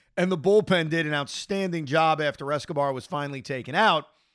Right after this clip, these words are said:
but they still lost the freaking game. You know, at the end of the day, didn't turn into one of those great victories that I was certainly dreaming of. But let me start with Carlos Carrasco. Actually, you know what? Let me start with the opportunity they blew,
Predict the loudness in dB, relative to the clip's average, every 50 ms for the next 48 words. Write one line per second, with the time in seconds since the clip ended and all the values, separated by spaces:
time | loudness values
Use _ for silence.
0 | _ _ _ -12 -8 -6 -6 -4 0 0 0 2 2 2 2 0 -2 -4 -10 -8
1 | -6 -6 -6 -6 -8 -6 -6 -6 -6 -6 -10 -14 -12 -12 -12 -10 -6 -4 -2 -2
2 | -2 -4 -6 -4 -2 -2 -2 -2 -4 -8 _ _ _ _ _ _ -2 0 2 2
3 | 0 0 -2 -2 -2 0 -2 -2 -2 -4 -4 -2 -2 -2 -4 -4 -6 -8 -8 -6
4 | -4 -4 -4 -4 -4 -4 -4 -4 -4 -6 -8 -8 -8 -8 -6 -4 -2 -2 -2 -2
5 | -6 _ _ _ _ _ _ -6 -4 -2 -2 -2 -4 -4 -4 -4 -4 -6 -10 -10
6 | -6 -4 -4 -2 -2 -2 -4 -4 -6 -8 -8 -6 -4 -2 -2 -2 -2 -2 -2 0
7 | 0 0 0 -4 -6 -2 -2 0 0 0 0 -2 -4 -6 -6 -4 -2 0 -2 -2
8 | -2 -6 -8 -10 -8 -6 -4 -2 0 0 0 -2 -6 _ _ _ _ _ _ 0
9 | 0 2 2 2 0 -2 -2 0 2 2 2 2 0 -2 0 2 2 2 2 0
10 | -2 -8 -6 -6 -4 -2 -2 -2 -2 -2 -4 -4 -6 -4 -4 -4 -4 -6 -8